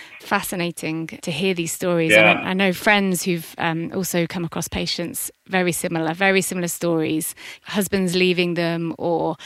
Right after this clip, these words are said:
Speaker 1: essentially just a big trauma, and then maybe not having the coping skills, maybe not having the social support, and then impacting their physical health.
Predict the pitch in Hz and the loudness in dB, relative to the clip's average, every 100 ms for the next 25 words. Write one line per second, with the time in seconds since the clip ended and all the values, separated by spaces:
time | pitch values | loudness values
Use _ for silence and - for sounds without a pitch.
0 | - - - 233 285 247 202 202 202 160 | -16 -16 -6 0 2 2 0 -2 -2 0
1 | 208 190 170 - - - 254 240 127 120 | 4 4 2 -6 -6 0 2 2 0 -2
2 | - - - - 180 175 180 175 170 - | -4 -12 -20 -6 -4 0 0 2 0 -2
3 | 196 190 190 185 202 185 180 180 202 190 | -4 0 2 2 0 -2 -4 -4 -2 -2
4 | 185 175 - 180 170 180 175 175 185 185 | -4 -6 -4 -2 -2 -4 -4 -4 -4 -6
5 | 170 170 - 147 - 180 - - - 185 | -4 -4 -2 -4 -4 -6 -6 -6 -4 -2
6 | - - 170 165 190 165 - - 185 165 | -4 -4 -4 -4 -2 0 -2 -2 -6 -6
7 | - 160 - 175 170 160 156 - | -6 -8 -6 -4 -2 -2 -6 -12